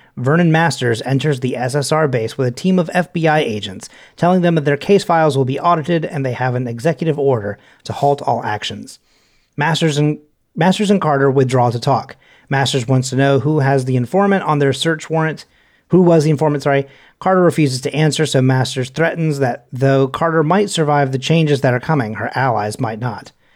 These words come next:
Carter and Sousa put a listening device on Hunt and allow him to escape their custody.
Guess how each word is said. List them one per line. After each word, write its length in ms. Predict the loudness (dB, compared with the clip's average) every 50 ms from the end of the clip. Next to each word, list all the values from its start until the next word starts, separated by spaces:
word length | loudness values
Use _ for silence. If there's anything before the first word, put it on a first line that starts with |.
| _ _ _ _ _ _ _ _ _
Carter 300 | -4 0 0 2 2 2
and 180 | 2 2 0 -2
Sousa 280 | 0 -2 -2 -2 -2 0
put 160 | 2 2 2
a 40 | 4
listening 360 | 4 2 2 2 2 0 2
device 320 | 0 2 2 0 2 2
on 140 | 0 -2 0
Hunt 280 | 0 -2 -2 -2 -2 -2
and 80 | -2
allow 220 | 0 0 0 0 0
him 180 | 0 -2 -4
to 140 | -2 -4 -6
escape 320 | -6 -4 -4 -4 -4 -4
their 100 | -6 -10
custody. 480 | -6 -2 -2 -2 -2 -2 -4 -4 -6